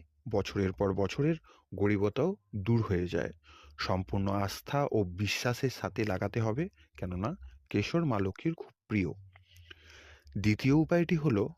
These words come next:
হঠাৎ অর্থপ্রাপ্তির জন্য আপনি আপনার মনস্কামনা করতে করতে বটগাছের যে ঝুড়ি আছে, তাতে ধাগা দিয়ে গিঁট বেঁধে দেবেন। আর মনস্কামনা পূরণ হয়ে গেলে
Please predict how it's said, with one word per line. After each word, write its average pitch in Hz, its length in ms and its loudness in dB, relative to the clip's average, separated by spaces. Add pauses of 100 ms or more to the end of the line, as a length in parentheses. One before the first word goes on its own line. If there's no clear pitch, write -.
(100)
হঠাৎ - 380 -4 (260)
অর্থপ্রাপ্তির 160 840 -2
জন্য 120 240 0 (420)
আপনি 101 400 0 (120)
আপনার 120 400 -2
মনস্কামনা 123 760 0
করতে 101 380 -2
করতে 104 360 0 (520)
বটগাছের 101 640 0
যে 101 180 -2
ঝুড়ি 110 440 2
আছে, - 280 -2 (520)
তাতে 92 260 0 (320)
ধাগা 92 360 -2
দিয়ে 101 220 -2 (420)
গিঁট 107 260 0
বেঁধে 98 220 0
দেবেন। 87 280 -2 (480)
আর 98 160 0
মনস্কামনা 104 680 0
পূরণ 107 320 -2
হয়ে 123 260 0
গেলে 135 180 2